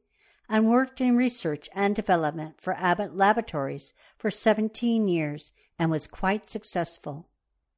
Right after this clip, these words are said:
Listen as Diane tells how she became a new creation through the intercession of Our Lady.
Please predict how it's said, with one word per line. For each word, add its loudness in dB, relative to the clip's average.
Listen 0
as -4
Diane 0
tells -4
how -2
she -2
became -2
a -4
new 0
creation -4
through -4
the -4
intercession -2
of -6
Our 2
Lady. -6